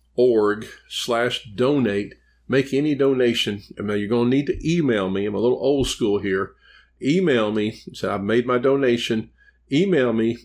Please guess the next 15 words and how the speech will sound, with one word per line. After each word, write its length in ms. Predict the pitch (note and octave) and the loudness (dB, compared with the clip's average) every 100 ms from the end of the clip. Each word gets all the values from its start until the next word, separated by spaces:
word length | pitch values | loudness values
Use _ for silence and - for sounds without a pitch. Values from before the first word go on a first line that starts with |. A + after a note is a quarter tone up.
| - | -8
and 160 | G#2+ | -4
it's 160 | A2 - | -2 0
in 100 | A#2+ | 0
the 60 | A#2+ | 0
show 280 | - C3+ | 0 0
notes, 340 | C#3 G2+ G2+ - | 2 -2 -4 -8
D 200 | - G#2+ | -6 -4
R 140 | A2 | -4
Rayself 680 | - A2 A2 A#2+ - A#2 A#2 | -2 0 0 -2 -2 -2 -2
at 80 | F#2 | -6
gmail 420 | G#2 A2 A2+ A2 | -4 -2 -2 -2
dot 200 | A2+ A2+ | -4 -6
com, 340 | - A2 F2 E2+ | -6 -6 -4 -2
D 180 | B2+ | -2
R 400 | G#2 F#2 E2 - | -2 -6 -6 -12